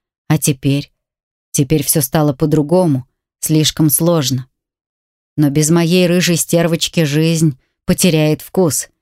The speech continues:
без сомнения потеряет. Одна только мысль о том, что она вдруг исчезнет, доставляет дикий дискомфорт. Ждана нужна мне, я бы даже сказал,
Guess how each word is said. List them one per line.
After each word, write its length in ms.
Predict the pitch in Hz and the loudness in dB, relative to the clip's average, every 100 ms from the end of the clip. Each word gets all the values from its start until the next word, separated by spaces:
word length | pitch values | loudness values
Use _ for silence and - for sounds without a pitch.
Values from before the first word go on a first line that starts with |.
| - | -4
без 180 | 190 185 | -2 0
сомнения 600 | - 180 175 175 180 175 | 0 2 2 2 2 0
потеряет. 600 | 185 185 185 165 131 127 _ _ _ _ _ _ - | -2 -2 0 0 -4 -10 _ _ _ _ _ _ -2
Одна 320 | 160 156 170 | 0 2 0
только 300 | 180 165 185 | 0 -2 0
мысль 400 | 185 202 - 165 | 2 2 0 0
о 80 | 165 | 0
том, 180 | 190 175 | 0 -2
что 220 | - 165 | 0 2
она 180 | 156 151 | 2 2
вдруг 300 | 143 175 175 | 0 -2 -2
исчезнет, 580 | 156 - 208 175 143 139 | -2 0 0 2 0 -2
доставляет 600 | 147 - 165 170 170 147 | -4 -2 0 2 0 0
дикий 300 | 175 165 170 | -2 -2 -2
дискомфорт. 800 | 160 - 185 170 208 156 - _ _ _ _ _ _ _ _ - | 0 0 0 0 0 -2 -4 _ _ _ _ _ _ _ _ -10
Ждана 400 | 139 147 180 170 | -4 0 2 2
нужна 480 | 175 165 190 196 151 | 2 2 2 2 2
мне, 260 | 135 127 - _ _ _ - | 0 -4 -10 _ _ _ -4
я 180 | 147 151 | -2 0
бы 120 | 147 | 0
даже 260 | 151 143 147 | 0 0 -2
сказал, 560 | - 156 156 156 143 | -2 -2 0 0 -2